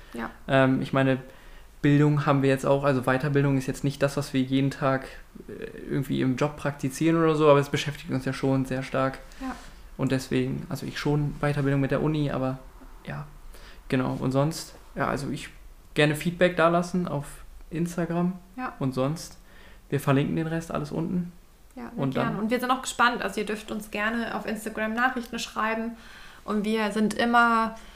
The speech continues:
Speaker 1: gespannt auch auf eure Wünsche. Also wenn ihr zum Beispiel ganz spezielle Themen habt, wo ihr sagt, könnt ihr dazu nicht mal was sagen? Habt ihr da irgendwelche Erfahrungen sammeln können oder so? Dann nur her damit.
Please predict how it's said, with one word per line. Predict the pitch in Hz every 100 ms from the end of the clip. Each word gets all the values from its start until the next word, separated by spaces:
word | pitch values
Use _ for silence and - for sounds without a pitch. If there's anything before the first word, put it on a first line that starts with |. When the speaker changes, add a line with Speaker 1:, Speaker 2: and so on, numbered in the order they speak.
| - -
Speaker 1:
gespannt | 220 - 220 233
auch |
auf | 214 214
eure | 214 214 202
Wünsche. | 208 240 - -
Also | 185 185
wenn | 202
ihr |
zum | 196 202
Beispiel | 202 - 208
ganz | 208 208 208 -
spezielle | - 214 214 226 226 220
Themen | - 247 247
habt, | 247 240
wo | 226
ihr | 214
sagt, | 214 -
könnt | 214
ihr | 220 214 214 - - -
dazu | 220 233 -
nicht | 226 220
mal | 226
was | 226 220
sagen? | 226 220 226
Habt | 214 214
ihr |
da | 208
irgendwelche | 202 208 214 -
Erfahrungen | 226 240 247 247 240 233
sammeln | 220 220 226 220
können | 220 214
oder | 214 214
so? | 208
Dann | 202 202
nur | 220
her | 214 220
damit. | 240 254 -